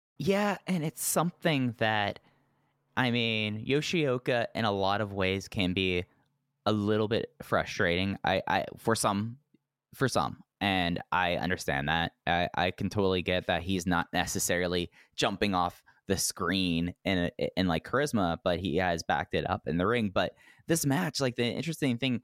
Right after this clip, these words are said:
about it for me was just all the different, like, new character traits that we've seen, uh, o-, over the last, like, five months out of Benkei, and how it's actually playing into title matches in such a fascinating way. Like, m-, my second note in here is Ben is a liar,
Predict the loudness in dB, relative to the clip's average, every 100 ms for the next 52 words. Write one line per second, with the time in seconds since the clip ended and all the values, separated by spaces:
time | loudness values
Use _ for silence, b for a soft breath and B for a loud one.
0 | B B B -2 0 0 -2 -2 0 2
1 | 0 0 -2 -2 -2 -2 -6 b _ -2
2 | 0 0 -2 -2 -2 -2 -2 -2 0 0
3 | -2 -2 -2 -2 -4 0 0 -2 -8 -2
4 | 0 0 -2 _ _ -2 0 0 0 -2
5 | 0 0 0 -4 -8 _ _ -4 0 0
6 | -2 _ -2 -2 0 0 2 2 0 0
7 | 0 0 0 -4 -4 -4 -2 -2 0 0
8 | 0 -4 -8 -2 0 0 -2 -2 -2 0
9 | 0 0 -4 -6 -2 0 0 -2 -6 -4
10 | -2 0 0 0 0 0 -2 -4 -8 -2
11 | 0 2 0 -2 -6 -8 -6 -2 -2 -2
12 | -8 -2 -2 0 0 0 2 2 2 -2
13 | -4 B B B B b -2 0 2 2
14 | 2 0 0 0 2 2 0 -2 -2 -2
15 | 0 0 0 0 0 -2 -8